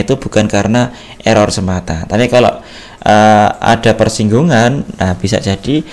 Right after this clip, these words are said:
perbedaan yang terjadi itu karena error semata.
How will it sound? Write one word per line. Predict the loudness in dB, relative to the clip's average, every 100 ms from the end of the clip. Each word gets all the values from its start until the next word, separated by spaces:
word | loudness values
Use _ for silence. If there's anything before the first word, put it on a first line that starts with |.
| -18 -20 -2
perbedaan | -2 0 0 2 2 2 0
yang | -2
terjadi | -4 -4 -4 -2 -4 0
itu | 0
karena | 0 -2 -2 -2 -2 -4 -10 -4
error | -2 0 -2 -6
semata. | -8 -8 -10 -12 -12 -14